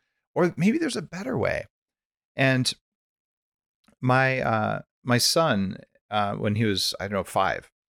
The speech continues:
maybe, I bought a ping pong table. Doctor Amen, uh, said, "Dave, this is gonna be the best thing for your brain.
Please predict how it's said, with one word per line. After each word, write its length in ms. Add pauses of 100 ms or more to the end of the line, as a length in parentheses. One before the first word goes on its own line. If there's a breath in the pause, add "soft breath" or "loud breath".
(380)
maybe, 440 (120)
I 80
bought 440
a 140
ping 200
pong 200
table. 320
Doctor 340
Amen, 640
uh, 120
said, 200
"Dave, 260
this 120
is 60
gonna 140
be 40
the 100
best 260
thing 180
for 120
your 120
brain. 460